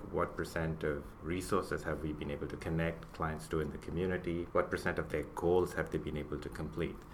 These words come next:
Again, remembering that this is a six-month intervention and we're not going to complete everything, but we're setting them on a target, on a path to succeed in completing those goals.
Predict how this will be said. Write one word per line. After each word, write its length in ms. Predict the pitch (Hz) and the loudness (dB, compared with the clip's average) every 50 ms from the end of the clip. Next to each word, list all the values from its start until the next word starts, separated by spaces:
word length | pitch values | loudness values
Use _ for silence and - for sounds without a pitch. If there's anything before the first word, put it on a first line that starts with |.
| - - - - | -16 -16 -2 0
Again, 320 | 92 87 87 92 85 80 80 | 2 6 6 6 6 6 4
remembering 580 | 82 80 85 85 82 80 85 82 82 80 78 | 2 4 4 4 4 4 4 4 4 2 2
that 300 | 78 76 76 76 73 - - - - - - - - - - - | 2 2 2 2 0 -2 -4 -10 -14 -16 -16 -16 -16 -16 -2 -2
this 200 | - - - 95 | -2 2 2 2
is 100 | 85 80 | 2 2
a 80 | 78 | 2
six-month 540 | - - 135 135 - - 104 95 87 - - | 2 2 2 2 4 6 6 6 6 4 2
intervention 720 | 82 78 90 85 80 82 82 80 78 - - 85 80 78 76 | 0 2 2 4 4 4 2 2 2 0 0 0 0 2 0
and 180 | 73 71 - - - | -2 -2 -4 -2 0
we're 140 | 80 78 | 0 0
not 320 | 73 78 78 76 76 76 - - - - - - - - | 2 0 0 0 0 0 -2 -6 -12 -14 -16 -12 -8 -2
going 220 | - 80 76 73 | -2 -2 0 0
to 120 | 80 78 - - | -2 -4 -4 -2
complete 380 | - 80 73 - 87 82 80 82 | -4 -4 -2 0 0 0 2 6
everything, 540 | 87 101 107 147 143 - - 87 82 85 85 | 6 6 6 6 4 4 2 2 2 2 0
but 160 | - 76 - | -2 -4 0
we're 140 | - 80 78 | 0 0 0
setting 540 | - - - - - 95 92 85 98 95 87 | 0 -4 -8 0 4 4 4 4 4 2 2
them 180 | 87 85 85 80 | 2 0 0 0
on 160 | 78 73 76 | 0 -2 -2
a 60 | 73 | -4
target, 640 | - - 85 80 78 78 78 - - 76 73 - - - | -4 -2 0 0 2 0 0 0 -2 -2 -2 -4 -6 -6
on 120 | 80 76 73 | -4 -4 -4
a 40 | 73 | -4
path 520 | - - 87 82 78 78 - - - - | 0 4 6 6 6 6 2 -4 -6 -2
to 120 | - 80 | -2 -2
succeed 640 | - - 78 69 - - - - 80 76 76 73 - - - - - - | -2 -2 -4 -4 -4 -6 -4 -4 -2 -2 -2 -4 -6 -10 -12 -14 -6 0
in 260 | 87 82 80 78 73 - - | 2 2 2 2 0 -4 -2
completing 460 | - - - - 80 73 - 80 - | -2 -2 2 2 0 0 0 -2 -6
those 160 | - - - | -6 -8 -4
goals. 400 | - 78 - - - - - - | -2 -2 -2 -2 -4 -8 -10 -12